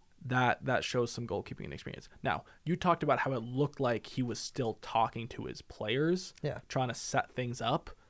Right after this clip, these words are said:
Speaker 1: when the shot was taken. And that's always tough because on one hand, you know, refs wait for things to be ready, but sometimes they're just like,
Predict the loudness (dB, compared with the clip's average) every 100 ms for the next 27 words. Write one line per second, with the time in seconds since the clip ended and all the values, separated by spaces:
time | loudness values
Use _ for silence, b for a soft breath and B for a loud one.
0 | b -6 -6 -2 0 2 0 0 -2 2
1 | 0 B B B 0 2 4 4 4 2
2 | 0 -2 -2 -2 -2 -2 -2 -2 -2 0
3 | -2 -4 -8 b b b b b b b
4 | b b b b -20 -20 -20 _ _ -20
5 | -20 -8 0 0 0 -6 0 2 2 -2
6 | 0 0 0 -4 -4 -2 -2 -2 0 0
7 | 0 0 -2 -2 -2 -2 -6 -6 -8